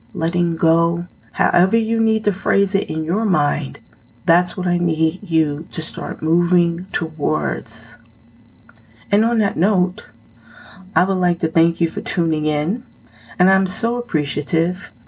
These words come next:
Show notes will be available on Buzzsprout. You can also follow the show on Instagram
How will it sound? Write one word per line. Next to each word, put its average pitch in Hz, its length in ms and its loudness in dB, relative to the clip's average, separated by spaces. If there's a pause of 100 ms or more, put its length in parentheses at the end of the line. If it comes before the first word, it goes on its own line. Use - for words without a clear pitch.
(220)
Show 294 340 2
notes 302 560 -2
will 233 160 4
be 226 160 0
available 190 680 2
on 175 240 2
Buzzsprout. - 720 -2 (500)
You 170 140 4
can 165 180 0
also 160 300 0
follow 156 400 -4
the 156 120 -4
show 202 600 -2
on 160 180 0
Instagram 160 840 0